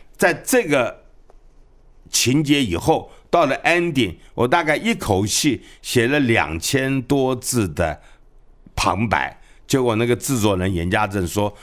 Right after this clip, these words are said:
他跟我认识几十年，他说：“哎，导演啊，这个，你这是我看过最好一气呵成的一个O S，两千多字，讲一个时代，讲那个反攻大陆的时代，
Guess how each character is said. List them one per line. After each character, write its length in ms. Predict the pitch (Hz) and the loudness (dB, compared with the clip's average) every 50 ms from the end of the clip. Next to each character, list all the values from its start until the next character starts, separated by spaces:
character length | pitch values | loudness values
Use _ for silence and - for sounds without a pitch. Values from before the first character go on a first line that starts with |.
| - - - | -20 -12 -2
他 140 | - 113 113 | -2 -2 0
跟 200 | 101 - 127 127 113 | 0 0 0 2 2
我 120 | 92 85 98 | 2 2 2
认 180 | 131 135 117 | 2 0 0
识 140 | 90 90 90 | -2 -4 -8
几 200 | 78 - - 80 | -6 -6 -6 -6
十 200 | 76 - - 104 92 | -6 -6 -6 -4 -4
年， 220 | 82 76 80 78 - - - - - - | -4 -4 -6 -8 -12 -18 -20 -20 -20 -12
他 120 | - - 104 | -6 -4 -2
说 120 | 95 110 - | -2 -2 -2
：“哎， 120 | 92 82 76 - | -2 -6 -6 -2
导 160 | - 87 90 | -2 0 0
演 240 | 90 90 78 67 65 | 0 0 -2 -4 -6
啊， 160 | 69 78 65 - | -8 -10 -10 -10
这 120 | 92 92 | -8 -6
个， 260 | 85 85 82 78 - - - - - - - - - - - - - - - _ - _ _ - | -6 -6 -6 -8 -12 -14 -18 -20 -20 -20 -20 -20 -20 -20 -20 -20 -20 -20 -20 _ -20 _ _ -12
你 100 | - 85 | -10 -10
这 180 | 76 - - 110 | -10 -6 -6 -6
是 120 | 87 95 | -2 -2
我 160 | 104 92 78 | -2 0 -2
看 300 | 71 - - 101 98 80 | -4 -4 -4 -4 -4 -2
过 240 | 76 82 82 71 - _ _ _ _ _ _ _ _ _ _ - | -2 -4 -4 -6 -6 _ _ _ _ _ _ _ _ _ _ -4
最 260 | - 160 135 98 82 | 0 0 0 0 -2
好 300 | - - - 73 67 71 - | -6 -4 -4 -4 -4 -4 -4
一 140 | - 110 | -6 -6
气 240 | 98 - - - 110 | -4 -4 -2 -2 -2
呵 260 | 87 - - 95 95 | -2 -4 -4 -4 -4
成 320 | 82 - - 69 73 80 78 | -4 -4 -10 -10 -10 -8 -6
的 260 | 78 82 73 - - - _ _ - _ _ - - - | -6 -6 -6 -6 -10 -16 _ _ -20 _ _ -20 -20 -14
一 160 | - - 90 | -8 -6 -6
个 100 | 73 82 82 | -4 -6 -6
O 240 | - 90 92 85 82 | -4 -2 -2 -2 -2
S， 280 | 85 85 - - - - - | -4 -6 -6 -8 -10 -10 -6
两 260 | 82 85 82 85 87 | -2 -2 -2 -2 -2
千 260 | - - 92 92 95 | -6 -6 -4 -4 -4
多 200 | 87 104 101 95 | -2 -2 -2 -2
字， 200 | 92 - 82 76 - - - - - - - | -4 -6 -10 -12 -14 -16 -20 -20 -20 -14 -4
讲 280 | - - 98 71 69 82 | -2 0 0 0 -2 -4
一 40 | 90 | -4
个 100 | 95 98 | -4 -4
时 280 | - - - - 76 | -6 -6 -10 -10 -10
代， 260 | 71 76 90 71 - - - - - - - - - - | -6 -6 -6 -6 -6 -12 -20 -20 -20 -20 -20 -20 -20 -10
讲 300 | - - 120 87 92 101 | -2 0 0 0 0 0
那 80 | 120 135 | -2 -2
个 100 | - 110 | -2 -2
反 380 | - - - 127 95 92 95 | -4 -2 -2 0 0 0 0
攻 180 | 92 123 123 120 | 0 0 0 2
大 200 | - - 117 104 | 0 0 0 0
陆 120 | 92 95 | -2 -2
的 120 | 90 90 87 | -2 -2 -2
时 240 | - - - 76 | -4 -6 -10 -8
代， 280 | 76 90 90 78 - - | -6 -4 -4 -6 -6 -10